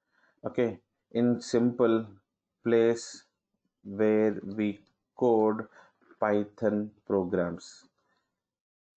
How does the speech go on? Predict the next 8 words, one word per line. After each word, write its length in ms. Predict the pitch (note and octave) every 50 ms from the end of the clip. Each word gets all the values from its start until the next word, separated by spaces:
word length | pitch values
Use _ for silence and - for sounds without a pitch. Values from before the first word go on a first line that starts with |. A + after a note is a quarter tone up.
| _ - - - _ _ _ -
Okay, 260 | D3+ C3+ B2+ B2+ - - -
so 140 | - - C3+
setup 380 | - - D#3+ D#3+ F3 E3+ D#3
is 120 | E3+ D#3+ -
successful. 600 | G3+ - - - - D#3+ C#3+ - - F3+ F3+ F3 C#3 C3 -
Uh, 40 | B2
you 480 | B2 A#2 C3+ C#3 C#3 C#3 C#3 - - -
saw, 460 | - - - - B2+ B2+ C3+ C#3+ -